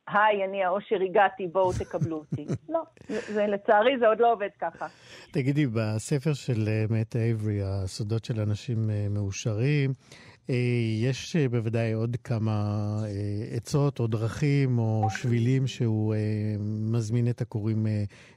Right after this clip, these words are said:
Speaker 2: לצעוד בהם. את יכולה לשתף אותנו?
Speaker 1: תראה, יש פה חמישים, אה, אה, נקודות שהוא
Speaker 2: אוקיי,
Speaker 1: מדבר
Speaker 2: בואי
Speaker 1: עליהן
Speaker 2: נתחיל.
Speaker 1: בספר הזה.
Speaker 2: <laughs> יש לנו את כל
Speaker 1: יאללה,
Speaker 2: היום.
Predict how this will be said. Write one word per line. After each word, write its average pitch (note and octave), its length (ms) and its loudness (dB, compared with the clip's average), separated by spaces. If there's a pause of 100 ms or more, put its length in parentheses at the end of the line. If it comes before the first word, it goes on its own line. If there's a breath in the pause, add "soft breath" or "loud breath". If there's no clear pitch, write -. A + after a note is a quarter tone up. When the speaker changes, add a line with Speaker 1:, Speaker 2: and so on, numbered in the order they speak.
Speaker 2:
לצעוד A2+ 360 -2
בהם. G#2 200 0
את G2+ 100 -4
יכולה A2+ 260 -2
לשתף A2+ 420 -4
אותנו? F3 380 -2 (880)
Speaker 1:
תראה, A3 160 2 (140)
יש A#3 140 -4
פה D4 160 -6
חמישים, A3 540 -2
אה, A3 40 0
אה, G#3 360 -4 (140)
נקודות E3+ 580 2
שהוא D#3 200 0
Speaker 2:
אוקיי, D#3 200 2
Speaker 1:
מדבר D#3+ 160 2
Speaker 2:
בואי C#3 160 6
Speaker 1:
עליהן F#3+ 160 6
Speaker 2:
נתחיל. F3 340 4 (120)
Speaker 1:
בספר G3 180 -4
הזה. D4+ 400 4
Speaker 2:
<laughs> E3+ 100 0
יש D#3+ 120 2
לנו G#3+ 160 6
את F3+ 60 2
כל C#4 160 6
Speaker 1:
יאללה, F3+ 120 6
Speaker 2:
היום. D3 280 4